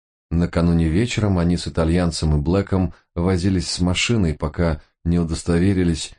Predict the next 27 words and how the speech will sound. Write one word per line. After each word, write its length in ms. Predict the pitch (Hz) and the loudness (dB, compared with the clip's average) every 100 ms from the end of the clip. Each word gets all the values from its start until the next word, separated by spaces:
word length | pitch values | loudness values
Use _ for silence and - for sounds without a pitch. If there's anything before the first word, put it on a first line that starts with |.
| _ | _
на 160 | 85 85 | -2 -2
все 280 | - 104 | -2 -2
сто 260 | 95 - 90 | -2 -2 -4
процентов, 680 | - 82 - 104 104 98 - | 0 -4 0 -2 0 -4 -6
что 220 | - 82 | -2 0
она 220 | 80 82 | 0 0
не 100 | 80 | -2
подведёт. 560 | 76 76 80 67 64 - _ _ _ _ _ _ _ _ _ _ - | -2 -2 -2 -4 -8 -14 _ _ _ _ _ _ _ _ _ _ -6
После 340 | 87 - 139 | -4 2 2
этого 320 | - - 104 | 2 0 0
Морган 440 | 104 98 101 95 90 | 2 2 2 0 -2
отправился 580 | 85 85 85 80 - | -2 -2 0 0 -2
на 100 | 80 | -2
Бьюике 460 | 76 71 87 87 90 | 0 0 0 0 -4
к 60 | - | -4
себе 280 | 82 73 | -2 0
домой, 480 | 73 76 76 64 64 _ _ | 2 2 2 -2 -10 _ _
чтобы 320 | - 98 80 | -6 -2 0
ещё 360 | 85 85 - 117 | 0 0 0 0
раз 420 | 98 85 82 - - _ | 0 0 -2 -6 -18 _
испытать 500 | 82 - 87 76 73 | -8 -6 -2 -2 -2
его 180 | 80 73 | 0 0
на 100 | 67 | -2
ходу. 360 | - 82 64 - _ _ _ _ _ _ _ _ _ _ _ _ _ _ _ | -2 -4 -4 -8 _ _ _ _ _ _ _ _ _ _ _ _ _ _ _
Когда 360 | 107 95 90 101 | -2 2 2 4
Морган 400 | 101 95 95 90 | 4 2 0 0
приехал, 680 | 90 92 120 120 92 80 | 0 2 2 0 -2 -2